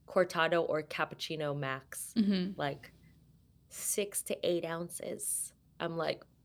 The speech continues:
Speaker 1: "Wow, that's a lot of milk." But I love it. It's delicious. Um, sip is probably drip, honestly. And then I don't wanna say dump for the signature be-, or the specialty drink, but I'll have to dump that one just because it's the only other one left.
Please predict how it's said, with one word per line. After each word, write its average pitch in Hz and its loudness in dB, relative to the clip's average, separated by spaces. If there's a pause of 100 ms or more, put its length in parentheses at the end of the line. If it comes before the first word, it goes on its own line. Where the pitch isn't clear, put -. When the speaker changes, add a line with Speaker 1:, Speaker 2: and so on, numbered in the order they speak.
(240)
Speaker 1:
"Wow, - 4
that's - 0
a - -4
lot - 2
of - -6
milk." - -8 (380)
But 196 8
I 185 8
love 180 2
it. 156 -8
It's - -2
delicious. 160 -6 (380)
Um, 165 10 (840)
sip - 6
is 170 6
probably 233 8
drip, 165 4 (160)
honestly. 160 2
And 165 0
then 156 -2 (260)
I 262 12
don't 320 12
wanna 294 10
say 320 6
dump 247 8
for 247 6
the 226 2
signature 226 2
be-, 185 0
or - 2
the 202 2
specialty 208 2
drink, 175 2
but 185 2
I'll 185 4
have 202 -2
to 247 2
dump 202 2
that 185 4
one 170 -4
just - -10
because 185 -6
it's 185 -4
the 196 -6
only 196 -2
other 185 -2
one 180 -4
left. 180 -10